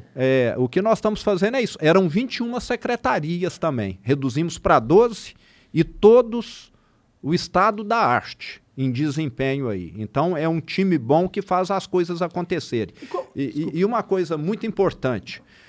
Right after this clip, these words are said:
Speaker 1: não sei como é em outros estados, mas em Minas Gerais, <coughs> Minas Gerais,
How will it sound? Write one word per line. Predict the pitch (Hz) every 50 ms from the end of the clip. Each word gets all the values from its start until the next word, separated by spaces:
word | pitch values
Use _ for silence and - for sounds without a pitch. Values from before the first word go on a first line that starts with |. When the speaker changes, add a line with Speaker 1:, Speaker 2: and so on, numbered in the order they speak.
| - _ _ _ _ _ _ _ _ _ _ _ _ _ _ -
Speaker 1:
não | - 175 196
sei | 190 - 185 175
como | - 170 170 160 151
é |
em | 143 135
outros | 131 143 143 139 - 147 131 117
estados, | 131 131 - - - 175 202 214 196 -
mas | - 165 170 170 165 151
em | 175
Minas | 165 147 147 160 156 151 143 131
Gerais, | 123 143 123 120 135 160 175 165 - - _ _ -
<coughs> | - - - - - - 320 - - - - - - 220 220 - 127
Minas | 131 143 147 165 175 165 156 139
Gerais, | 160 151 156 151 165 196 202 156 - - -